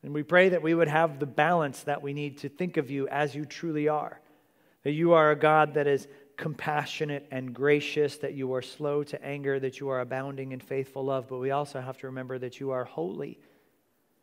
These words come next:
and that we need to come to you and confess our sin, for you are faithful and just to forgive us our sin and cleanse us from all unrighteousness.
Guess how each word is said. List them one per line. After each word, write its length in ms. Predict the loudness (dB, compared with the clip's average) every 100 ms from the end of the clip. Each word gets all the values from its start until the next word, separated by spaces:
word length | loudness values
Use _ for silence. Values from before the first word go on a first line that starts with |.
| _ _ _ _ _ -14
and 100 | -10
that 80 |
we 140 | -8 -8
need 220 | -8 -10
to 160 | -16 -18
come 320 | -12 -10 -10
to 140 | -8
you 180 | -6 -6
and 120 | -8
confess 580 | -12 -16 -2 0 0 0
our 180 | -2 -2
sin, 440 | -6 -6 -6 -8 -16 _ _ _ _
for 120 | -6
you 120 | -4
are 80 | -4
faithful 480 | -4 -6 -6 -8 -8
and 160 | -8
just 320 | -6 -6 -6 -14
to 80 |
forgive 340 | -16 -10 -8 -8
us 220 | -10 -10
our 100 | -12
sin 300 | -14 -16 -14
and 100 | -16
cleanse 460 | -14 -10 -10 -8 -10
us 240 | -10 -12
from 240 | -14 -12
all 260 | -10 -10 -12
unrighteousness. 960 | -12 -12 -12 -14 -20 -18 -20 -20 -20